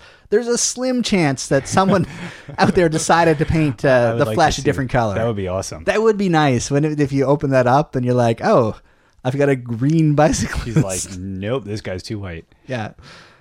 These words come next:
Speaker 1: Uh, I don't think that was a problem.
Speaker 2: No.
Speaker 1: Uh, and then as Lego moved away from the exclusively, uh, architectural sets of the, the early uh, Lego system,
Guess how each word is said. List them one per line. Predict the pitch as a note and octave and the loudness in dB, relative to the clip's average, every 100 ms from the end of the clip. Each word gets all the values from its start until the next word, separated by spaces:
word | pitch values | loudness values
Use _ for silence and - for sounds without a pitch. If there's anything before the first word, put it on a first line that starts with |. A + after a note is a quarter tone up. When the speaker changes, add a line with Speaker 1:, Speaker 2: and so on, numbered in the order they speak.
| _ _ | _ _
Speaker 1:
Uh, | A2 G#2 G2+ F#2+ F#2+ F#2 - | -4 -2 -2 -2 -4 -6 -6
I | - | -2
don't | C3 B2+ | 0 0
think | C3 | -2
that | B2 A#2+ | -2 -2
was | A#2 - | -2 -6
a | - | -8
problem. | E3+ F3+ G#3+ _ - | -6 -6 -8 _ -16
Speaker 2:
No. | G2+ F2+ F#2 - | -12 -12 -14 -16
Speaker 1:
Uh, | - A2+ A2+ - - | -6 -2 0 -2 -4
and | D#3 | -2
then | G3 G#3+ | 0 0
as | A3+ E3+ D3+ | 2 2 2
Lego | E3 E3+ E3+ D#3+ | 0 2 2 2
moved | D#3+ D#3 | 2 0
away | C#3+ C#3+ D3 D#3 | 0 2 0 0
from | - C3 B2 | -2 -4 -2
the | B2 B2 A#2+ F#2 | -2 0 0 -2
exclusively, | A#2 - D#3 C#3+ C3 B2+ A#2+ A#2 | -6 -4 0 0 0 -2 0 0
uh, | A2 G#2+ | -2 -2
architectural | C3+ - - D#3 - A#2 | -2 -4 -4 -4 -2 -6
sets | - G#2+ A2 - - | -4 -2 -2 -4 -6
of | F2 G2+ | -6 -6
the, | G2+ G2+ | -6 -8
the | - G2+ | -8 -6
early | A#2 B2+ A2 G#2 - _ _ _ | -2 -2 -4 -6 -12 _ _ _
uh, | G#2 F2+ | -10 -8
Lego | G2+ A#2+ A2 A2+ | -4 -4 -2 -4
system, | - A#2 - A2 | -4 -4 -4 -4